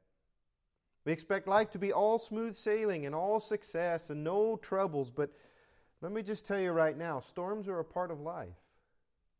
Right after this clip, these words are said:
Hard times come. It's how we handle those. It's how we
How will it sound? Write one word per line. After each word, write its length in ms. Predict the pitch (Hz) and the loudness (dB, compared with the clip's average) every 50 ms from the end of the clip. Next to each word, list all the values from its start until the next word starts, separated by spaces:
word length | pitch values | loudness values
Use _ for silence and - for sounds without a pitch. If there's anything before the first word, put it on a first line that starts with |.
| _ _ _ _ | _ _ _ _
Hard 280 | - 185 190 185 165 | -2 -2 -2 -2 -4
times 340 | 165 180 202 196 185 160 - | -6 -4 -4 -4 -4 -4 -6
come. 320 | - - - 196 190 113 85 80 80 - _ _ _ _ _ _ _ _ _ _ _ _ _ _ _ _ _ _ _ _ _ _ _ _ _ _ _ _ _ _ _ _ _ _ _ _ _ _ _ _ _ _ _ _ _ _ _ _ _ _ _ _ _ _ _ - | -10 -8 -6 -6 -6 -6 -8 -12 -18 -20 _ _ _ _ _ _ _ _ _ _ _ _ _ _ _ _ _ _ _ _ _ _ _ _ _ _ _ _ _ _ _ _ _ _ _ _ _ _ _ _ _ _ _ _ _ _ _ _ _ _ _ _ _ _ _ -16
It's 120 | 131 - | -8 -4
how 120 | 160 165 180 | -2 0 0
we 120 | 175 170 | 0 -2
handle 400 | 139 - 165 190 190 196 185 170 | -4 -4 -4 -4 -2 -2 -2 -2
those. 300 | 139 123 117 110 107 107 | -2 -2 -2 -4 -6 -8
It's 120 | 120 113 - | -12 -12 -6
how 200 | 151 160 165 165 | -2 0 0 0
we 320 | 156 156 170 165 147 - | 0 -2 -4 -4 -6 -8